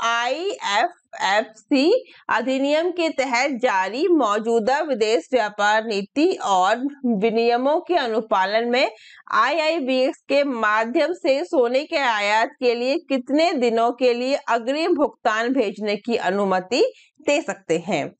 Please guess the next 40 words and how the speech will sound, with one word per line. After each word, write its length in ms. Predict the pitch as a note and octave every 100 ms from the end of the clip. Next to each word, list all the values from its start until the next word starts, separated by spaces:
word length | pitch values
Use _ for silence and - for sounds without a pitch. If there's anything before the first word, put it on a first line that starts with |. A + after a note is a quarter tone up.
| - _ _ -
क्वेश्चन 320 | C4 F4+ C#4+
में 120 | C#4+
पूछा 280 | C#4 C4 A#3+
गया 240 | F#3 F3
है, 80 | G#3+
तो 120 | C4 F4+ -
कितने 500 | C#4 - - C#4+ B3
दिन, 140 | A#3+
दिन 180 | A#3+ D#4+
पूछा 340 | F4+ A#3 A#3+
गया 260 | F3+ F3 E3
है, 120 | C4
तो 100 | F#4
उसमें 200 | - A4 -
इलेवन 540 | F#3+ F3+ F3 A3+ F4
डेज 260 | C4+ F#3+ F#3 -
का 100 | C4
सही 280 | A#3+ A3+
आंसर 360 | F3 E3 F#3 G3
हो 100 | G3
जाएगा 380 | E3+ D#3+ F3+ B3+
ऑप्शन 560 | - F3 F3 - C#4 C4+ E3+
बी, 160 | F3 G#3+ -
इलेवन 560 | F#3 E3+ F3 G3 G#3 F#3+
days 240 | F3+ G3
is 140 | G3+ F3+
the 100 | B3 D4+
right 220 | F3+ C#3 D2
answer। 380 | D2 - C#3 C3 - - - _ _ -
तो 60 | C4+
आरबीआई 600 | G#3+ A3+ A#3 C4+ D4+ F4
की 120 | F4
जो 160 | F4
गाइडलाइंस 640 | E4 A3+ F#3+ F#3+ G#3 B3+ E4+
है 120 | F4+ E4+
उनके 260 | B3 A#3+
अनुसार 600 | C#4+ B3+ A3 - F#3 A#3+ G4 - _ _ -
जो 80 |
बैंक 520 | A#3+ G3+ G3+ A#3+ F4 F#4+
योग्य 420 | D4 B3+ A#3+